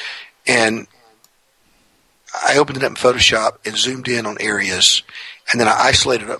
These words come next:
bunch of stuff out of those areas. And I'm gonna tell you right now that those are not, uh, naturally formed objects. They're artificial objects. They're machined, precision machined objects buried in the dirt,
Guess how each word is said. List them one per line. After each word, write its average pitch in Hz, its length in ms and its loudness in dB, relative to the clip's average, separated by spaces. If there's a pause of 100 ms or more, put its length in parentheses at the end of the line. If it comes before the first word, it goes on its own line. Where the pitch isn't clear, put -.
bunch 143 260 0
of - 80 -4
stuff - 320 0
out 113 160 0
of 98 100 -10
those 95 140 -4
areas. 107 460 -4 (340)
And - 100 -4
I'm 330 80 0
gonna - 200 0
tell 156 240 2
you 107 140 -4
right 104 180 -4
now 101 440 -2
that - 140 -8
those 143 220 4
are 107 80 -2
not, 110 600 -2 (640)
uh, 101 240 0
naturally 104 540 0
formed 98 340 -10
objects. - 420 -2
They're - 140 2
artificial - 560 -2
objects. - 400 -2
They're 95 140 -4
machined, 113 640 -2 (600)
precision 135 680 2
machined 120 400 0
objects 113 400 -2
buried 107 280 -6
in 104 60 -10
the 104 80 -8
dirt, 107 380 -4